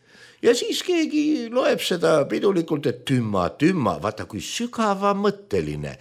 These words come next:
Ikkagi mitte üks kord tümma, vaid kaks korda tümma, mis ilmselt rõhutab siis autori zeitgeisti,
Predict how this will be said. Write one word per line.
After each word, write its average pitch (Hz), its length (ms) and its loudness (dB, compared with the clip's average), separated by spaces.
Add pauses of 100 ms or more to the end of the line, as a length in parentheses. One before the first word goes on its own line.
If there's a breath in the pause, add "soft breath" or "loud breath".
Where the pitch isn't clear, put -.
(260 loud breath)
Ikkagi 92 580 2
mitte 90 340 0
üks - 380 -2
kord 87 340 -2
tümma, 95 400 2
vaid 98 380 0
kaks - 400 -4
korda 85 400 0
tümma, 95 480 0 (320 loud breath)
mis - 200 -4
ilmselt 185 640 0
rõhutab 170 640 2
siis 135 300 -2
autori 175 640 4 (840 loud breath)
zeitgeisti, 151 1160 2